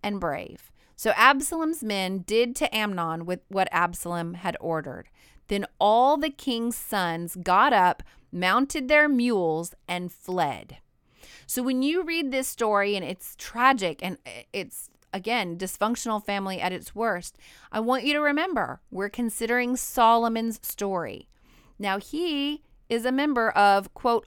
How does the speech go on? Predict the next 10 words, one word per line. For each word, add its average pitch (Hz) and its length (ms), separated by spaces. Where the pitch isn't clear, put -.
"all 240 360
the 247 280
king's 247 580
sons." 269 560
He 262 280
was 269 220
one 226 160
of 247 100
the 262 80
sons. 247 480